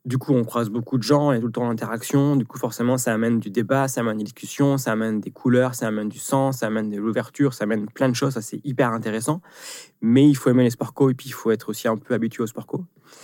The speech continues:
Euh, si c'est pas le cas, il faut s'intéresser à des sports qui ont un univers très, euh,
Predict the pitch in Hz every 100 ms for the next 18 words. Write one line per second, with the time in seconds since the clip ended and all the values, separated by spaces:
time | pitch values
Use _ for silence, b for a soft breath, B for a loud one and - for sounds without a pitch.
0 | B B B 127 123 117 113 110 107 107
1 | 107 104 - 175 147 151 143 131 156 165
2 | 135 135 120 117 127 139 123 - - 160
3 | 156 - 127 123 127 135 117 127 143 127
4 | - - - - 147 160 139 123 110 104